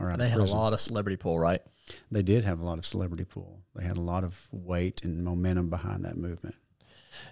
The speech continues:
Speaker 2: Yeah. <laughs> Now that you've heard both sides, are you like, do you think that people went headhunting because they wore the black? That was, that's, that's the narrative on that end, right? Like,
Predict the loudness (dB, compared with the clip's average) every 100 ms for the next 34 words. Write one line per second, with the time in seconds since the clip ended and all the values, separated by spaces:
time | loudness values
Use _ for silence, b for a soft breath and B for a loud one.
0 | 4 4 4 2 6 8 8 4 2 4
1 | 4 6 4 4 2 2 2 2 4 4
2 | 6 6 4 0 0 4 4 4 0 2
3 | 4 6 4 4 4 6 6 4 -2 -2
4 | 0 4 4 4 2 4 4 2 4 4
5 | 6 4 4 4 4 6 6 4 0 0
6 | 0 0 6 8 6 2 0 0 0 -2
7 | -2 -2 -2 -2 -4